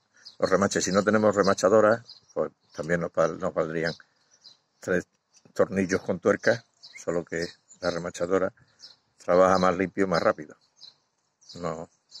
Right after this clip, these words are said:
es imprescindible, pero siempre si se tiene,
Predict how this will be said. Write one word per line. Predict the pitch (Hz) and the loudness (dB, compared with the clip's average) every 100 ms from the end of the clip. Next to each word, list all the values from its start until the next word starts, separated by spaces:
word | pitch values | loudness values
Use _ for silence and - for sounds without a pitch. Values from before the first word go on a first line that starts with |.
| - _ _ _ - - _ _ - - _ _ _ - _ _ _ _ _ _ | -20 _ _ _ -20 -20 _ _ -20 -20 _ _ _ -20 _ _ _ _ _ _
es | - 104 | -6 -4
imprescindible, | 95 92 101 104 113 113 123 | -6 -8 -6 -4 0 2 0
pero | - - | 0 -10
siempre | - 95 - | -10 -8 -8
si | - - | -10 -8
se | - | -10
tiene, | 80 98 113 | -2 -2 -2